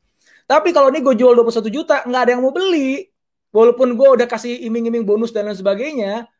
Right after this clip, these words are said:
berarti ini value-nya pasti di bawah dua puluh satu juta. Turunin lagi,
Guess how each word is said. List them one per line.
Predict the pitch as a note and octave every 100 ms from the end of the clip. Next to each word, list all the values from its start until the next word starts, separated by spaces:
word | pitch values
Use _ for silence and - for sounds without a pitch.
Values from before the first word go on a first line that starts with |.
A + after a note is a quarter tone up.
| _
berarti | E3+ F3+ G#3
ini | A3 A#3+
value-nya | A3+ A3 B3+ C4+ A#3+
pasti | A#3+ A3 B3+
di | G3
bawah | D#3 E3 F#3
dua |
puluh | C#3 B2+
satu | B2+
juta. | C3 - - _ _
Turunin | - A3+ B3 B3
lagi, | A#3+ A3+ A3 -